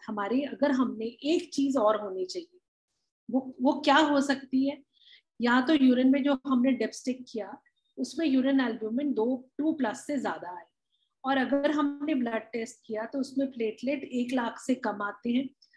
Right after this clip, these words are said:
Serum creatinine, ये सारे test हमें एक हाई blood pressure patient के कराने ही चाहिए। जैसे हम, आपको मैं बताऊंगी, complete blood count कराना चाहिए, kidney function कराने चाहिए, liver function कराने चाहिए, हमें उसका,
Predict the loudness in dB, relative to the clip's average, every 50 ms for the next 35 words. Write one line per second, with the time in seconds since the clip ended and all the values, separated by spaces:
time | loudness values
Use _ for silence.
0 | _ -4 0 2 4 6 6 6 6 6 6 4 4 4 4 4 6 6 6 6
1 | 6 8 8 8 8 8 8 6 6 6 4 2 0 0 0 0 0 -2 0 0
2 | 2 2 2 0 -4 -6 -4 0 0 0 2 0 -2 -2 -2 -4 -4 -2 -4 -4
3 | -4 -2 -4 -4 -4 -6 -6 -4 -4 -4 0 0 0 0 0 -2 -4 -8 -8 -10
4 | -12 -14 -14 -16 -18 _ _ _ _ _ _ _ _ _ _ -18 -18 -18 -18 -6
5 | 2 4 4 4 6 6 6 6 8 8 8 6 4 2 -2 -6 -8 -8 -4 -2
6 | 0 0 2 0 0 -2 -2 -4 -4 -4 -4 -4 -4 -4 -4 -4 -6 -6 -4 -4
7 | -4 -4 -2 -2 -2 -2 -2 -2 0 0 2 2 0 0 0 0 0 0 0 -2
8 | -2 -2 0 0 0 0 0 -2 0 0 0 0 2 2 0 2 2 -2 -2 0
9 | 0 0 0 0 0 -2 -2 -2 -2 -2 -2 -2 -2 -4 -2 0 0 2 2 2
10 | 2 2 2 0 0 -2 -6 -4 -2 -2 -2 -2 -2 -2 -4 -4 -4 -8 -10 -12
11 | -12 -12 -12 -12 -16 -20 -20 -20 _ _ _ _ _ -20 -18 -16 -16 -16 -6 0
12 | 4 6 8 10 10 10 8 6 4 2 0 0